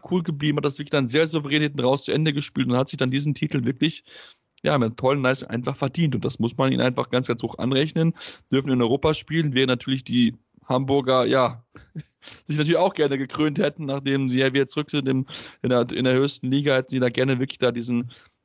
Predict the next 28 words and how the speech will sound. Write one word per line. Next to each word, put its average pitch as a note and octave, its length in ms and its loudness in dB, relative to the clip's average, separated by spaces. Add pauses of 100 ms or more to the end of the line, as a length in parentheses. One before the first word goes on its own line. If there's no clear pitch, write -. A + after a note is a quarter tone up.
(120)
Sprung D3 340 -2
schon D3+ 100 -6
wieder C#3+ 140 0
gerne C3+ 180 0
nach C3 60 -2
Europa C#3 240 0
geschafft, C#3+ 420 -2
aber C#3+ 460 2 (540)
dann B2+ 200 -2
musst D#3+ 200 -4
du D3+ 60 -2
halt C#3+ 260 2
wirklich, D#3+ 220 -8
muss C#3 120 -6
halt C#3+ 100 0
alles C#3 300 0
klappen D3+ 260 -2
und D3 160 -4
dann C#3 120 0
ist D3 120 -4
natürlich C#3 280 0
sehr, C#3 100 2
sehr B2+ 100 2
bitter, C#3+ 220 -4
dass C3 160 0
es C3 80 -12
dann B2+ 160 2
halt B2+ 260 4